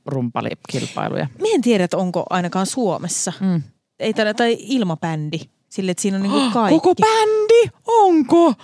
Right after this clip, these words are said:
Speaker 2: Eikö toi
Speaker 1: Miks
Speaker 2: olisi
Speaker 1: ei oo?
Speaker 2: upeeta? Niin.
Speaker 1: Niin oiski.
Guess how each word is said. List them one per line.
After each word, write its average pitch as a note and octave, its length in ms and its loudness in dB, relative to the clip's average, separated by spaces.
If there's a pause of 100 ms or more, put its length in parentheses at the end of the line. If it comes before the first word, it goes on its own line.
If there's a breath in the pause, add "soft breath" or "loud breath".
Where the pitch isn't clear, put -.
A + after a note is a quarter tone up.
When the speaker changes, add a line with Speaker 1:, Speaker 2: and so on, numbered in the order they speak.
(120 loud breath)
Speaker 2:
Eikö D#4+ 200 -2
toi F#4+ 140 6
Speaker 1:
Miks D4+ 120 4
Speaker 2:
olisi C4 180 8
Speaker 1:
ei C4 60 8
oo? C4 120 8
Speaker 2:
upeeta? G3 340 6
Niin. G4+ 200 2
Speaker 1:
Niin E4+ 220 6
oiski. C4 640 4